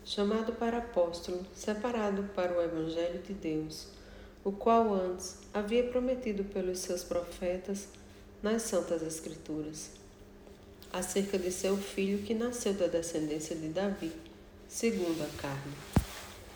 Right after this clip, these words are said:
Declarado Filho de Deus, em poder, segundo o Espírito de santificação pela ressurreição dos mortos, Jesus Cristo nosso Senhor, pelo qual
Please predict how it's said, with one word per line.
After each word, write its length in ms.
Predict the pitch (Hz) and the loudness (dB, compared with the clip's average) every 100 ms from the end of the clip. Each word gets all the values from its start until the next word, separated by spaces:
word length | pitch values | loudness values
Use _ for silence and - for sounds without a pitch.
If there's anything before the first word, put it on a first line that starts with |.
| - - | -12 4
Declarado 560 | 202 202 226 226 220 | 6 8 8 8 6
Filho 420 | 240 - 233 226 226 | 4 2 0 2 2
de 140 | 233 | 0
Deus, 560 | 208 202 196 196 196 - - - - - - | 2 4 6 4 0 -10 -14 -16 -14 -8 4
em 140 | 208 | 6
poder, 640 | 214 - 233 208 180 175 - - - - - - - | 6 2 2 4 2 2 0 -10 -14 -16 -16 -16 -12
segundo 500 | - 208 196 202 202 | 0 4 6 6 6
o 40 | |
Espírito 520 | 214 - - 196 196 185 | 4 2 0 0 0 -2
de 160 | 185 | -2
santificação 880 | 185 202 196 - 202 202 196 - 175 | 0 2 2 0 -4 -2 -2 0 0
pela 240 | 180 175 | 0 2
ressurreição 840 | 180 180 - 196 190 180 - 196 208 | 4 2 -2 -2 0 0 2 2 2
dos 220 | 214 208 | 0 0
mortos, 640 | 185 170 170 - - - - | 2 2 0 -6 -12 -12 -8
Jesus 400 | - 190 - 208 | 0 0 0 -4
Cristo 380 | - 175 - 180 | -4 -8 -6 -4
nosso 320 | 165 160 160 | -2 -2 -2
Senhor, 400 | - 175 160 156 160 - - - - - - - - | -2 0 0 -2 -4 -12 -16 -18 -18 -18 -18 -18 -2
pelo 200 | 180 196 | 4 4
qual 520 | 196 175 170 175 190 | 4 2 2 0 -2